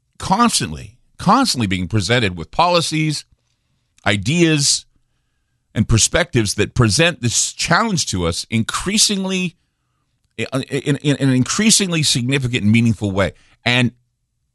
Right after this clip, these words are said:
made all the more important for the intensity and widespread ramifications of what we see going on and what we can predict is going to happen. In this time of widespread tyranny, those who speak the truth,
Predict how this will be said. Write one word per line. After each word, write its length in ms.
made 280
all 120
the 80
more 200
important 420
for 240
the 120
intensity 540
and 140
widespread 420
ramifications 840
of 120
what 240
we 140
see 240
going 360
on 300
and 240
what 200
we 100
can 220
predict 580
is 160
going 240
to 80
happen. 300
In 100
this 160
time 280
of 100
widespread 560
tyranny, 540
those 300
who 80
speak 240
the 80
truth, 720